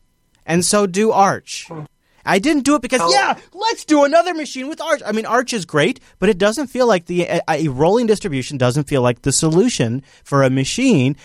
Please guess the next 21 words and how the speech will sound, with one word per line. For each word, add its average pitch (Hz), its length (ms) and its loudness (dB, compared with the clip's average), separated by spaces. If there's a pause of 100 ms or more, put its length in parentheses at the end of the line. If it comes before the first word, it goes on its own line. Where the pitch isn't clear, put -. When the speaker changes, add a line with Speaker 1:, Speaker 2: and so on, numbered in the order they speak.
Speaker 1:
that's 151 160 -2
supposed 165 280 0
to 170 100 -6
do 131 380 -2 (300)
audio 165 400 4
and 185 160 0
video 151 320 0
calls 120 540 -2
all 127 180 0
day 127 220 2
long. 110 260 -2 (240)
Like, 135 200 -2
that 160 120 0
doesn't 233 340 0
feel 311 220 2
like 240 200 -2
the 214 100 -2
right 220 200 0
solution 233 520 -6
for 151 160 -2
that. 117 220 -6